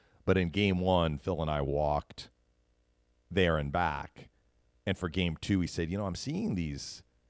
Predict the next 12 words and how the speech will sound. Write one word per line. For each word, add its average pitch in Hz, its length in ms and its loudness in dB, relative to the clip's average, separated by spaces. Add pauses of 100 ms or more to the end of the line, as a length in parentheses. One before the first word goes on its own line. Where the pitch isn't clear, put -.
(420)
I'm 87 100 -4
seeing 156 260 -4
these 85 160 -4
pedicabs." - 1120 -6
We 87 80 -8
saw 117 200 2
a 92 60 0
lot 87 240 0
of 87 60 -4
these 73 260 -8
in 78 140 -6
Denver 71 560 -6